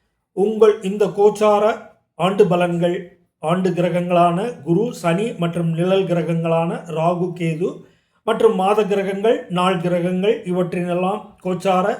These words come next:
இணைவு, சேர்க்கை, பார்வை, நீச்ச, உச்சம், பகை, சமம் மற்றும்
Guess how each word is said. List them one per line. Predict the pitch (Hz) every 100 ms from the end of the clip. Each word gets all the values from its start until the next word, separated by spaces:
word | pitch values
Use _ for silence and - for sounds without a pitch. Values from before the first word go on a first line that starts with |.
| - _ _ -
இணைவு, | 175 196 196 196 208
சேர்க்கை, | 185 185 180 190 185
பார்வை, | 175 175 175 185 196 -
நீச்ச, | 190 180 185
உச்சம், | 175 - 190 180
பகை, | 175 170 180
சமம் | 180 165 175 254 - _ _ _ _ _ _ _ _ - 170 170
மற்றும் | 180 170 196